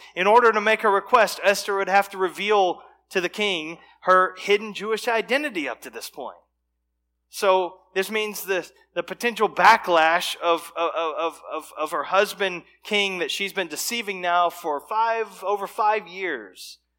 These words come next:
hiding her Jewish identity. So nothing short of a miracle would be necessary in order for Es-, Esther's request, that particular request, to be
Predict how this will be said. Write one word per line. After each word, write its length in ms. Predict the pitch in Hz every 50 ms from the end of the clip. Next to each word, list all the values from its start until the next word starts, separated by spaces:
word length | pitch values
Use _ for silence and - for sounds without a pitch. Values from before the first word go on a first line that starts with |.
| _ _
hiding 540 | _ - - 165 175 165 160 151 143 135 127 _ _ _ _ _ _ _
her 300 | - 147 147 139 131 - - _ _ _ _ _ _ _
Jewish 280 | - 151 147 143 - -
identity. 680 | - 127 123 127 131 127 123 113 104 104 90 73 _ _ _ _ _ _ _ _ _ _ _ _ _ _ _ _ _ _ _ _ _ -
So 140 | - - 170
nothing 440 | 165 180 208 233 233 254 233 214 196
short 300 | - - 190 185 180 175
of 80 | 160
a 80 | 156 147
miracle 720 | 143 147 160 165 160 151 143 - - 107 92 92 98 _ _ _ _ _ _ _ _ _ _
would 120 | 143 139
be 120 | 139 151 156
necessary 800 | 160 175 180 175 - 185 - - - 123 101 90 87 80 78 _ _ _ _ _ _ _ _ _ _ _ -
in 120 | 135 139
order 280 | 156 160 165 160 170 165
for 220 | - - 170 151
Es-, 520 | 123 147 170 185 185 - - - - - - _
Esther's 420 | - 160 170 - - 185 165 - 165
request, 680 | 160 - - 160 165 170 175 175 - - - - -
that 280 | - 143 170 180 - -
particular 340 | - 170 175 180 170 170 170
request, 340 | - - 180 165 165 - -
to 60 | -
be 220 | 147 143 139 -